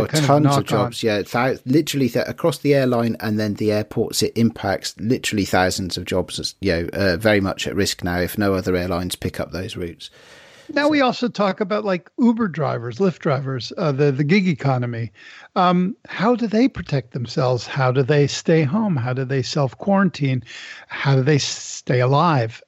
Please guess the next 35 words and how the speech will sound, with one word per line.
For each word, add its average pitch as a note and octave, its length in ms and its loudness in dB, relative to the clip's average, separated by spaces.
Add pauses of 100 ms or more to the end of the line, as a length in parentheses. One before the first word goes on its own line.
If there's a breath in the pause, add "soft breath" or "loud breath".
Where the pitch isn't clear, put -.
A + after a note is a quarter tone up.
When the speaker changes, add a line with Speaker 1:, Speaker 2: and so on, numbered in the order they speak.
Speaker 2:
Um, C3+ 500 -4 (320)
I E3+ 80 4
think A3 260 0 (120)
a E3+ 80 2
lot E3 340 2
of C#3+ 160 -2
that D#3 340 -2
is C#3+ 380 -4
we're D3 260 -2
about D3+ 360 0
to C3+ 120 -6
see A#3+ 440 -2
because D3 280 0
we D#3 140 4
are D#3+ 220 4 (340 loud breath)
in F#3+ 300 4 (160)
unknown D#3+ 480 2
territory. C3+ 840 -2
And D#3 280 2 (140)
back D3 280 -2
to C#3 200 -2
photography E3 640 -2
for C#3+ 200 -8
a C3 60 -4
moment, C3 300 -4 (600 loud breath)
you F#3+ 80 2
know, C#3+ 220 0 (240 soft breath)
yes, G#3 380 2
there D#3+ 200 2
will F3+ 240 2
be D#3+ 320 -4
people D#3 720 -4 (100)
out E3+ 300 2
there, D3 480 0 (120)
uh, C3 260 -2